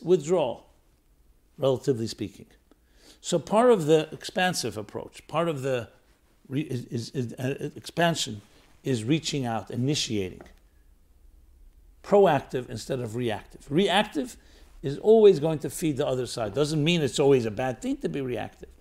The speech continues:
but a lot of it is connected 'cause you don't have that go, go gung-ho,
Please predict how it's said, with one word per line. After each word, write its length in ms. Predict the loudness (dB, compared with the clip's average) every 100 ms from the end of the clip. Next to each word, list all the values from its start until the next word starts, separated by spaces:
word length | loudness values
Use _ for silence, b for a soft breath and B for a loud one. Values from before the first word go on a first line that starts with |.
| b b b b -2
but 160 | 2 4
a 60 |
lot 240 | 4 4 4
of 120 | 2
it 80 | -2
is 100 | -4
connected 640 | -4 -4 -4 -8 -12 -12
'cause 160 | -10 -6
you 60 |
don't 180 | -6 -6
have 160 | -6 -6
that 240 | -8 -12 -20 _ _ -12
go, 240 | -2 -2 -2 -4
go 180 | -4 -2
gung-ho, 720 | -2 -4 -4 0 0 0